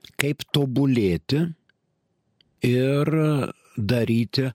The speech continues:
atgailą. Tai yra askezė. O mistinė, tai vat yra šventųjų. Šventoji Marija Margarita Alacoque,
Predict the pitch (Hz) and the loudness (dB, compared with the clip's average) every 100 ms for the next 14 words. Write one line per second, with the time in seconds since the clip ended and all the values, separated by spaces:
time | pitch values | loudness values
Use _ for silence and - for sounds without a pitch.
0 | - - 170 117 73 139 78 73 50 50 | -8 -4 -2 -2 -6 -6 -6 -6 -10 -14
1 | - 95 110 113 120 - - 139 - - | -4 0 2 2 0 -4 -4 -2 -2 -2
2 | - 165 104 - 156 135 - _ _ _ | 0 0 0 -2 -4 -6 -10 _ _ _
3 | _ _ _ _ _ _ - 127 147 220 | _ _ _ _ _ _ -2 0 2 4
4 | 277 - - 196 165 71 - - - - | 4 2 -2 -2 -2 -2 -6 -12 -20 -20
5 | - - 165 190 143 143 147 - 131 139 | -16 -6 -2 0 0 2 0 0 0 0
6 | 139 - 123 90 73 60 52 - _ _ | 0 0 0 2 0 -6 -12 -16 _ _
7 | _ _ - 131 131 185 180 151 117 120 | _ _ -4 -2 0 2 2 4 4 2
8 | 131 110 95 90 90 110 117 - 104 107 | 0 0 0 0 0 -2 -2 -4 -2 0
9 | 110 - - 80 - | -2 -2 -6 -6 -10